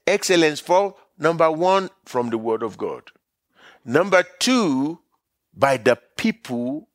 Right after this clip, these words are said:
you associate yourself with. The Bible says, "He who walk with the wise will be wise, but the companion of fools will be destroyed."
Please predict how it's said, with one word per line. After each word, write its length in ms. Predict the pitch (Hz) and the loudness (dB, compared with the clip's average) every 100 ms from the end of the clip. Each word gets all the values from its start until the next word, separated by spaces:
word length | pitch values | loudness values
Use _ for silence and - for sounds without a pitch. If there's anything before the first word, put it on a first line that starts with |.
| _ _ | _ _
you 180 | 139 151 | -4 0
associate 640 | 151 151 147 - 175 165 | 0 -2 -4 -2 -4 -4
yourself 480 | 143 139 - 151 - | -8 -6 -2 -2 -2
with. 380 | 175 160 - _ _ _ _ _ _ _ _ | -12 -12 -16 _ _ _ _ _ _ _ _
The 100 | - | -2
Bible 360 | 113 175 156 170 | 2 2 2 -4
says, 340 | - 175 175 | 0 2 2
"He 220 | 165 180 | 0 -2
who 260 | 202 196 185 | -2 -4 -6
walk 420 | 175 165 175 - | -2 2 2 0
with 240 | 135 127 113 | -4 -2 0
the 100 | 117 | -2
wise 760 | 113 156 143 101 85 76 - - _ _ | 2 4 4 2 -4 -8 -8 -10 _ _
will 280 | 101 127 117 | -2 -2 0
be 140 | 113 | -2
wise, 600 | 113 120 95 - - - _ _ _ _ _ | 0 2 0 -2 -10 -16 _ _ _ _ _
but 220 | - 139 | 0 2
the 100 | 131 | 2
companion 1120 | 131 - 127 120 - 226 285 247 165 120 123 156 | 0 0 -2 -2 0 4 4 2 0 2 2 0
of 160 | 160 143 | 0 0
fools 800 | - - 240 196 107 101 127 - | -6 -6 -2 -2 -4 -8 -10 -12
will 160 | 156 | -10
be 140 | 170 170 | -10 -10
destroyed." 840 | 156 160 - 202 208 - - - | -8 -10 -6 -6 -6 -8 -12 -20